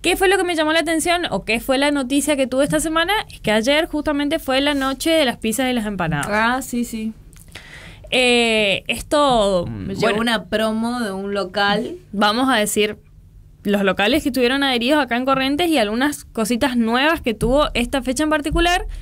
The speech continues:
Speaker 1: que en realidad esto sí me sorprendió este dato. En el corte estábamos hablando de la cantidad de tiempo que pasa, ¿no? Entre las cosas que nos suceden en el día a día. Esta fecha, ¿saben hace cuánto se celebra?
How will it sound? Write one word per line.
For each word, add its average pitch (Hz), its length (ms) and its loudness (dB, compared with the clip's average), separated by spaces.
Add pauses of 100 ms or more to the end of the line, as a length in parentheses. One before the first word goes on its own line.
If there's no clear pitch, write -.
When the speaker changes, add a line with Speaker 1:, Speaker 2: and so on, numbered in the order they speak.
(540)
Speaker 1:
que 370 340 0 (640)
en 294 100 2
realidad 302 300 4 (100)
esto 226 300 -6
sí 294 240 0
me 320 120 0
sorprendió 247 380 0
este 269 160 -2
dato. 254 440 2 (220)
En 170 320 -4
el 170 240 -4
corte 202 300 0
estábamos 208 320 0
hablando 196 260 0
de 226 60 2
la 214 80 2
cantidad 190 260 -2
de 208 60 0
tiempo 247 260 0
que 220 120 0
pasa, 240 400 0
¿no? 226 280 -4 (300)
Entre 190 480 2
las 170 160 0
cosas 240 300 2
que 247 80 2
nos 226 160 2
suceden 240 340 2
en 254 80 2
el 254 100 0
día 277 120 4
a - 20 4
día. 359 260 2 (440)
Esta 415 240 0
fecha, 311 420 0 (220)
¿saben 392 260 0
hace 311 180 0
cuánto 240 280 2
se 285 100 0
celebra? 247 420 0